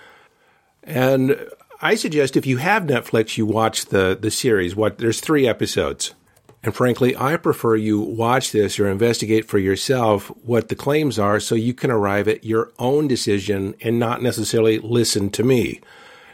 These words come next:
Now, in this episode, I'm going to talk about some of the concepts that they use, some of the practices that they use, and, uh, whether or not they're valid or not valid, and revisit the practices that I suggest you have in place to ascertain for yourself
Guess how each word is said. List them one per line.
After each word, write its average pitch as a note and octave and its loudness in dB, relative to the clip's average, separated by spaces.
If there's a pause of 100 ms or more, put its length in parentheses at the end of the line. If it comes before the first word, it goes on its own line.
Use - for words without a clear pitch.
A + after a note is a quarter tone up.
(120)
Now, A2+ 0
in B2+ 0
this B2+ 0
episode, F3 0
I'm D3+ 2
going F3 0
to D3 2
talk B2+ -2
about A2+ 2
some C3 0
of B2 4
the A2+ 2
concepts B2 0
that - -10
they G#2+ 2
use, B2+ 2
some G2 0
of F2 -8
the F2+ -6
practices B2+ -2
that A2+ 0
they A2+ 4
use, G#2+ 0 (720)
and, G#2 0
uh, G#2 0
whether A#2 2
or A2+ 2
not A2+ 0
they're F#2+ 0
valid B2 0
or F#2+ 2
not G#2 -2
valid, C3 -2 (320)
and C3+ 2
revisit F3 0
the B2 0
practices C#3 -2
that A#2 0 (100)
I C3+ 2
suggest A#2 -2
you C3+ 0
have E3+ 0
in B2 2
place A2+ 2
to G#2+ 2
ascertain A#2 0
for D3+ 0
yourself C#3+ -2